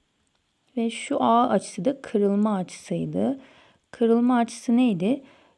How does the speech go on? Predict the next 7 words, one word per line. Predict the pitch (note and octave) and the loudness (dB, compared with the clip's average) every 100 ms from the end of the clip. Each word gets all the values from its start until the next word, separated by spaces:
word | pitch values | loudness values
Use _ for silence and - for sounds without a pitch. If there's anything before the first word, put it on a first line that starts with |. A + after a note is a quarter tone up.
| - | -16
Kırılan | - A#3+ B3+ | 0 4 6
ışın | A#3 G#3 G3+ | 4 2 0
ile | F3+ F#3 | 2 2
normal | G3 G#3 G#3+ A3+ | 2 2 2 2
arasındaki | G3 - G#3+ G#3+ | 0 -2 -4 -2
açı. | G#3 F#3+ | -2 -2
Şimdi | - A#3 F#3+ | 0 2 0